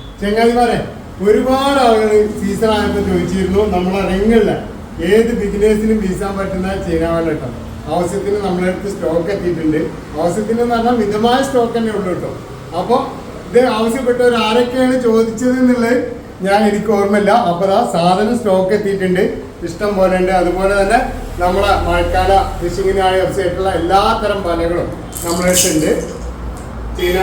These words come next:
വല ഉണ്ട്, അതുപോലെ തന്നെ നാടൻ വീശി വല ഗഡ്സിൻ്റെതുണ്ട്, അതുപോലെ നെയിലോണ്ടതുണ്ട്, ഒക്കെ ഉണ്ട്. ഇനി വീശി വലകള്, അതുപോലെ കുത്തുവല, കുത്തുവലൻ്റെ ഒക്കെ എല്ലാ സൈസും ഉണ്ട്. ഇപ്പൊ നമ്മൾ തീർന്നു വന്ന കേട്ടോ, വീണ്ടും വരാനുണ്ട്.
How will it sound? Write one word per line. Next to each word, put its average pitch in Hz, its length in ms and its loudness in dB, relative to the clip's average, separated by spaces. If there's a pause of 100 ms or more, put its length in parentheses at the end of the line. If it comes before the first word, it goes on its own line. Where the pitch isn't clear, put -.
വല 196 100 0 (140)
ഉണ്ട്, 175 180 0 (520)
അതുപോലെ 214 380 2
തന്നെ 233 180 4 (140)
നാടൻ 226 420 4
വീശി 208 320 -2
വല 220 160 6 (2250)
ഗഡ്സിൻ്റെതുണ്ട്, 214 840 2 (200)
അതുപോലെ 196 360 4 (100)
നെയിലോണ്ടതുണ്ട്, 202 760 2 (180)
ഒക്കെ 214 220 -2
ഉണ്ട്. 185 160 0 (440)
ഇനി 170 180 0
വീശി 190 280 -2
വലകള്, 190 340 4 (200)
അതുപോലെ 190 420 4 (140)
കുത്തുവല, 196 460 2 (440)
കുത്തുവലൻ്റെ 220 520 0
ഒക്കെ 240 160 2
എല്ലാ 226 140 6 (120)
സൈസും 208 320 2
ഉണ്ട്. 214 160 4
ഇപ്പൊ 214 140 2
നമ്മൾ 208 260 2
തീർന്നു 202 280 0
വന്ന 208 180 0
കേട്ടോ, 165 180 -2 (400)
വീണ്ടും 202 320 -2
വരാനുണ്ട്. 196 520 2